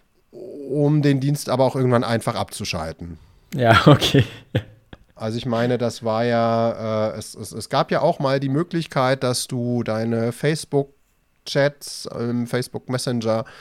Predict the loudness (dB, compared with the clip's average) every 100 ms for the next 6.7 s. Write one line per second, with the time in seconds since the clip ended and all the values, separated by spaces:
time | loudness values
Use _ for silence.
0 | -20 -20 -20 _ -6 -4 -4 -4 0 2
1 | 2 -2 -2 0 2 4 4 4 2 0
2 | 0 2 0 0 0 0 -2 -6 -4 -2
3 | -2 -4 -4 -8 -10 -4 0 2 2 0
4 | -2 -6 -2 0 2 2 0 -2 -2 -4
5 | -4 -6 -4 -2 0 -2 -2 -6 -6 -4
6 | -4 -4 -8 -8 -12 -10